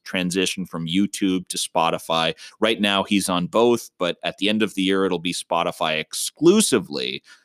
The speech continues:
as part of this licensing deal. So any other conversations he does with someone else are gonna have to be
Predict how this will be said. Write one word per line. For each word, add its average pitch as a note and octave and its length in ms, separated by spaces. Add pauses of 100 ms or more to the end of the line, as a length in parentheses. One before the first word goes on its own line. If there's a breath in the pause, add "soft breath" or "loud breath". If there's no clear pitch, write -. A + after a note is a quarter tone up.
(260 soft breath)
as F#2 160
part G2+ 240
of G2 60
this F#2+ 200
licensing G2 540
deal. D2+ 240
So F2+ 200
any E3 200
other D#3 200
conversations B2 640
he G2 100
does F#2 260
with F#2 140
someone F#2 340
else B2 380
are G2 100
gonna F#2+ 240
have F#2+ 260
to F#2+ 100
be F2 440